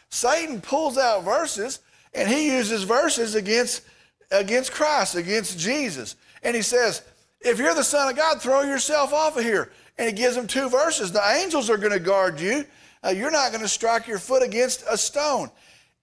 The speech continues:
And so he uses the word of God now to test Jesus.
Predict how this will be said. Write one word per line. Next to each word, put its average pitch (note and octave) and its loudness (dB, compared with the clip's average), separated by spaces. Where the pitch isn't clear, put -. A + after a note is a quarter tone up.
And G#3 -2
so A#3 2
he G3 2
uses C4 -2
the A3+ -2
word A3+ 2
of F#3 -6
God F3+ 2
now G3+ 0
to E3+ -6
test E3 0
Jesus. C#3+ -4